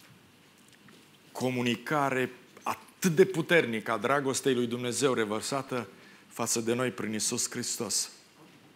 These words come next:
S-a frânt pentru ca noi să avem viață și a spus aceste cuvinte pline de semnificație. „Cine mănâncă pâinea aceasta are viață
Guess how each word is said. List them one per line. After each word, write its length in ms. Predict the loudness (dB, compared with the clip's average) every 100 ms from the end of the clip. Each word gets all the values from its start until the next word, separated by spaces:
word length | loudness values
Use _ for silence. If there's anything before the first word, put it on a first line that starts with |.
| -16
S-a 280 | 0 2 2
frânt 760 | 0 0 4 6 6 4 -2 -4 -18 -20 -20 -20 -20 -20 -20 -20 -16 -2
pentru 280 | 0 0
ca 140 | 2 2
noi 220 | 6 6
să 140 | 6
avem 240 | 4 2 2
viață 420 | 4 4 2 -2
și 120 | 0
a 40 | 4
spus 320 | 4 6 4
aceste 400 | 4 2 2 0
cuvinte 580 | 0 0 0 4 2 2 -10 -18 -20 -20 -20 -20 0
pline 220 | 4 6
de 100 | 6
semnificație. 960 | 4 0 0 -2 0 0 0 -4 -6 -10 -20 -20 -20 -20 -2
„Cine 260 | 0 4
mănâncă 540 | 6 6 8 8 6 4
pâinea 420 | 6 6 8 6
aceasta 600 | 4 2 0 0 -2 -4 -16 -20 -20 -20 -20 -20 -20 -20 -20 -20 -20 -20 -20 -20 -20 -14
are 320 | 4 6 8
viață 720 | 8 6 6 4 2 4 2